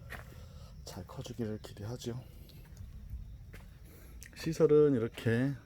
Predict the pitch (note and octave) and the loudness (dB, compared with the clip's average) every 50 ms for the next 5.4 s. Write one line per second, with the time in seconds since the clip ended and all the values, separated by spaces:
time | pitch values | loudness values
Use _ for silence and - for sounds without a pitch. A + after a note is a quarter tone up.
0 | - - - - A2+ A#2 A2 A#2 A2+ A2 G#2+ - - D3 D3 D3 D3 C3 - - | -14 -10 -4 -2 0 0 2 2 2 2 0 -2 -2 -2 0 0 -2 -2 0 0
1 | A#2 A2 G#2 G#2 A2 G#2+ F#2+ G2+ G2 F#2+ - - - - - - - - - - | 0 2 2 0 0 0 0 0 -2 -4 -6 -12 -16 -16 -16 -18 -18 -18 -12 -6
2 | - A2+ G#2+ G#2 G2+ G#2+ G#2+ F#2+ - C3+ C#3 C3 C3+ B2 A2 A#2 B2 A#2+ A2+ G#2+ | -2 0 0 2 2 0 -2 0 0 2 2 2 2 2 2 2 2 2 0 -2
3 | - - - - - - - - - - - - - - - - - - - - | -6 -10 -16 -18 -18 -18 -14 -10 -8 -8 -8 -8 -10 -12 -16 -16 -16 -16 -18 -18
4 | - - - - - F#2+ F#2+ - - G#2 - - - C#3 B2+ C3 A#2 A2 G#2 A2+ | -18 -18 -12 -8 -6 -6 -6 -6 -8 -10 -8 -6 -4 -2 -2 -2 -2 -2 -2 -2
5 | C#3+ - - - C3 C#3+ D3 | -4 0 4 6 6 6 6